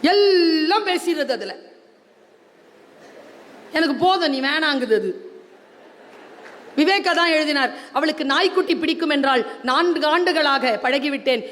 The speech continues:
இப்பொழுது பூனைக்குட்டி வேண்டும் என்கிறாள். நான் நாய்க்குட்டியாக மாறி நான்கு ஆண்டுகள் ஆகிவிட்டது,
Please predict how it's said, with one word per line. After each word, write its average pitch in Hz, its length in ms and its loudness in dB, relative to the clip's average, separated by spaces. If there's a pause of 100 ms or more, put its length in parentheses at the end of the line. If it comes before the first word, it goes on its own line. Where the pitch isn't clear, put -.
இப்பொழுது 277 320 0
பூனைக்குட்டி 339 580 0
வேண்டும் 269 300 2
என்கிறாள். 233 480 2 (560)
நான் 247 200 0
நாய்க்குட்டியாக 294 680 0
மாறி 254 440 0 (200)
நான்கு 262 320 0
ஆண்டுகள் 285 320 2
ஆகிவிட்டது, 247 580 0